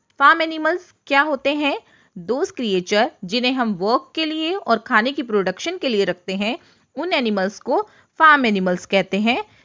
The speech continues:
So let's start with farm animals. On first number we have horse, यानी घोड़ा।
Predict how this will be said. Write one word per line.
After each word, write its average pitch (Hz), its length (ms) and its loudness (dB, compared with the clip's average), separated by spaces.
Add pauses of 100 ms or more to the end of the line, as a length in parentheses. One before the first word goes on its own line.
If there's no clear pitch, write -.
(100)
So 233 120 2
let's 214 360 -2
start 196 380 4
with 403 200 0 (380)
farm 269 320 6
animals. 175 400 -2
On 208 180 -2
first 294 400 2
number 214 320 2
we 190 160 -2
have 202 340 2 (640)
horse, 208 480 -2 (1000)
यानी 208 440 -2
घोड़ा। 208 420 2